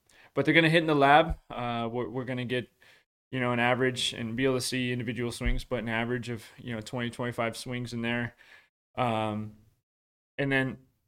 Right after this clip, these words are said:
out on the, uh, the floor training every day,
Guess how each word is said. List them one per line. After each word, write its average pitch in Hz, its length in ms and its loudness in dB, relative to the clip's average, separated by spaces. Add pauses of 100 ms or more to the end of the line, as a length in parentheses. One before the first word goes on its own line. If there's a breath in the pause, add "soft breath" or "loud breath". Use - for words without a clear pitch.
out 147 140 8
on 143 100 4
the, - 1000 -6
uh, 123 380 0
the 120 120 -10
floor 160 320 6
training 147 400 2
every 135 160 2
day, 135 340 4